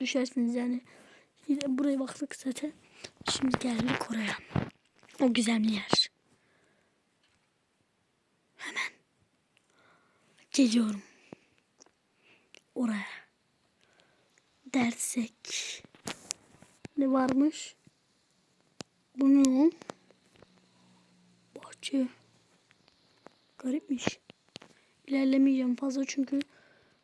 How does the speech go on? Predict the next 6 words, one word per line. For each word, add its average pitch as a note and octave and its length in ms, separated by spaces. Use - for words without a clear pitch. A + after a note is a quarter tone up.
Dur C#4+ 160
bekle, C4+ 360
moddan C4 640
şey C#4+ 160
yapabiliriz. C4+ 640
X-ray. C4+ 600